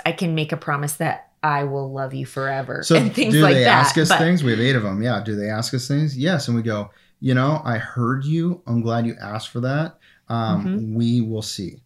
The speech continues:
Speaker 2: It
Speaker 1: Right.
Speaker 2: depends on so-and-so."
Speaker 1: Right, right.
Speaker 2: Da, da, da, da.
Speaker 1: We look at the schedule, see if it can work. And m-,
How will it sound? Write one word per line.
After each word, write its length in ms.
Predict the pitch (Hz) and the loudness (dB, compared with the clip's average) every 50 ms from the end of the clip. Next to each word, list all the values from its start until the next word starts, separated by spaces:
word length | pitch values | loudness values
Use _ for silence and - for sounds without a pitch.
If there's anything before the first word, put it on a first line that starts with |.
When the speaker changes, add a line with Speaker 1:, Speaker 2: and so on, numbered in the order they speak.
| _ _ - | _ _ -4
Speaker 2:
It 120 | 123 123 | -4 0
Speaker 1:
Right. 140 | 180 170 127 | 2 2 0
Speaker 2:
depends 460 | 123 - - 131 135 135 135 127 117 | 0 0 0 0 2 2 2 2 2
on 220 | 123 120 120 117 113 | 0 0 0 0 -2
so-and-so." 720 | - - 117 110 110 104 98 95 - - - - - _ - | -2 -4 -4 -2 -2 -4 -6 -6 -8 -12 -12 -14 -16 _ -4
Speaker 1:
Right, 260 | 170 175 170 147 - - | -2 -2 -2 -2 -4 -4
right. 120 | 160 147 | -2 0
Speaker 2:
Da, 100 | 123 120 | 0 2
da, 120 | 117 117 113 | 2 2 2
da, 120 | 113 110 | 0 0
da. 260 | 110 110 101 98 98 87 | 0 0 -2 -2 -4 -2
Speaker 1:
We 100 | - 208 | -2 0
look 220 | 190 180 185 185 - | 2 2 0 0 -2
at 80 | 185 | -4
the 100 | 185 220 | -4 -4
schedule, 480 | 214 - - - 175 165 160 170 170 170 | -4 -2 -2 0 0 0 0 0 -2 -2
see 180 | 170 - 170 165 | -2 -2 -2 -2
if 120 | 165 - | 0 -2
it 100 | 185 185 | -4 -4
can 180 | - 208 202 190 | -2 -2 0 0
work. 300 | 165 160 151 165 - 196 | 0 0 0 -2 -2 -4
And 140 | 175 - - | -6 -4 -4
m-, 160 | 143 127 - | -6 -8 -8